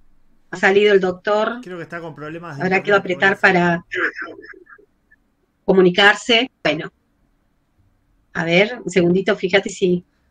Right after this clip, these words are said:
Speaker 1: ingresa. Y si no, seguimos con el
Speaker 2: Pasa
Speaker 1: último disertante de
Speaker 2: en las
Speaker 1: este
Speaker 2: mejores
Speaker 1: primer panel.
Speaker 2: familias, no se preocupen. <laughs>
Speaker 1: Sí, realmente sí. Em, bueno,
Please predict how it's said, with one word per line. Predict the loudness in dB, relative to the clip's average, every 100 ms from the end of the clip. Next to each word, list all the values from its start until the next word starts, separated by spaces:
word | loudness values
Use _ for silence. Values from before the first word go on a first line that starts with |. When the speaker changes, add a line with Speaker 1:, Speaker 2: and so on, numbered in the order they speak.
| -4
Speaker 1:
ingresa. | 0 2 2 4 2 0 _ _ -20 _ _
Y | -4
si | 2 4
no, | 8 8 6
seguimos | 4 4 6 4 2 -2 _
con | 0 2 2 0 0 -4 -6 _ -2
el | 2
Speaker 2:
Pasa | 4
Speaker 1:
último | 4 2 2
disertante | 0 0 -2 2 2 2 0
de |
Speaker 2:
en | 0
las | 0
Speaker 1:
este | -4
Speaker 2:
mejores | -2
Speaker 1:
primer | -2 -2
panel. | -4 0 0 0 -2
Speaker 2:
familias, | -12 _ _ -20
no | -20
se | -18
preocupen. | -16 -16 -16 -20 -20 _
<laughs> | -18 -14 -14 -14 -20 -20 _ _ _ _ _ _ _ _ _ _ _ _ -4 0 0 -2
Speaker 1:
Sí, | -8 0 0 0 -18 _ -2
realmente | 2 4 4 2 0
sí. | -4 -10 -8 -10 -10 -16 -20 -6
Em, | 6 8 10 8 6 2 2 0 0 -2 -6 -12
bueno, | 0 4 4 2